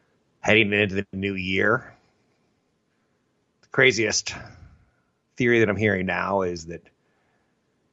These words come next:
some senators are just flat out not gonna support the Electoral College from their state, and that, that may lead to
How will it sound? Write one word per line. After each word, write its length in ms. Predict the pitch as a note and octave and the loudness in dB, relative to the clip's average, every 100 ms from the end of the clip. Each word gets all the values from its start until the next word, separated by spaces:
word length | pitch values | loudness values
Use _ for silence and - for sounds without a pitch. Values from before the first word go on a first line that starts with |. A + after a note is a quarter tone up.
| _ _ _ | _ _ _
some 220 | - G2+ | -4 -2
senators 420 | F#2+ A#2 G2 F#2+ F#2 | 2 2 2 -2 -4
are 100 | F2 | -4
just 280 | G2 F#2+ - _ _ | -4 -6 -8 _ _
flat 240 | - A2 G#2 | -2 2 2
out 100 | F#2+ | 0
not 160 | G2 | -4
gonna 100 | F#2+ | -6
support 640 | F2+ - - A2+ G#2+ - - | -4 -4 0 2 2 0 -6
the 340 | F#2+ F#2 F2 D#2+ - - - _ _ _ _ - _ _ _ _ | -6 -6 -8 -14 -18 -20 -20 _ _ _ _ -20 _ _ _ _
Electoral 580 | G#2+ G#2+ - G#2 G#2 G2+ | -4 -4 -2 2 2 2
College 480 | G2+ G#2+ G#2 G2 - | 0 2 2 0 -2
from 160 | - | -4
their 180 | F#2 F#2 | -4 -6
state, 640 | - - - F#2 G2 G#2 _ _ _ _ _ _ _ _ _ _ _ _ _ _ _ _ | -10 -10 -10 -8 -6 -8 _ _ _ _ _ _ _ _ _ _ _ _ _ _ _ _
and 600 | G#2 G2 F#2+ F#2 F#2 F#2 F2+ E2 - | -4 -4 -6 -10 -12 -12 -14 -16 -6
that, 240 | G2+ G2+ - | -4 -4 -6
that 260 | G2+ A2 G#2+ | 0 0 2
may 180 | A#2 G#2+ | -2 -4
lead 340 | F#2+ F#2+ G2 | -8 -10 -10
to 560 | - G2+ F#2 F#2 F#2+ | -6 -6 -4 -4 -4